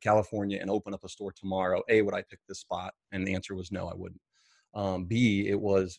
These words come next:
"Would I even open this type of store?" And it was, "No, I wouldn't." I actually liked the Nutrition Zone model at the time. I thought it was really smart and it made sense and it was cleaner, you know, open a more, a health food store model. There's a lot more moving parts with all the vitamin brands and everything. And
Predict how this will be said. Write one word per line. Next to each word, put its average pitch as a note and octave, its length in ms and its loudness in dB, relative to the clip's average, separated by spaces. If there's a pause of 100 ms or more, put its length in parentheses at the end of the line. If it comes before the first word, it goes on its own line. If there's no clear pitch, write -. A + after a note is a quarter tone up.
(140)
"Would G#2 100 -4
I G#2 140 4
even G2 160 -2
open F#2+ 240 -4
this F#2+ 160 -10
type - 320 -10
of F2+ 100 -14
store?" G2 480 2 (220)
And G2+ 80 -6
it G2 100 -4
was, F#2+ 160 -4
"No, A#2+ 160 2
I F#2+ 60 2
wouldn't." G2+ 260 2
I F2+ 140 0
actually G2+ 300 -6
liked G#2+ 260 -2
the G2 60 -8
Nutrition F#2+ 360 -6
Zone F#2 180 -6
model F2 280 -6
at - 60 -14
the - 80 -20
time. F2+ 240 -10
I F#2 40 -6
thought F#2+ 160 -4
it F#2+ 80 -8
was F#2+ 160 -12
really G2 320 -6 (480)
smart G2 560 -2
and F2+ 240 -4
it F#2 80 -8
made F#2+ 220 0
sense G2 440 -4
and F#2 100 -6
it F#2+ 100 -8
was F2 300 -10 (760)
cleaner, A#2+ 440 2
you A2+ 100 -2
know, G2+ 200 2
open A2 260 2
a G#2+ 40 2
more, G#2 240 4
a F#2+ 100 -2
health G#2+ 260 0
food G#2+ 140 -10
store G#2 160 -4
model. G2 260 2
There's F2+ 160 -6
a F#2 40 -10
lot G2 240 -6
more G2 140 -6
moving F#2 280 -6
parts F#2+ 260 -6
with G2 80 -4
all F#2+ 60 -2
the F2+ 60 -8
vitamin F2+ 300 -10
brands F2+ 240 -4
and F#2 80 -8
everything. F2+ 320 -6
And F2 100 -12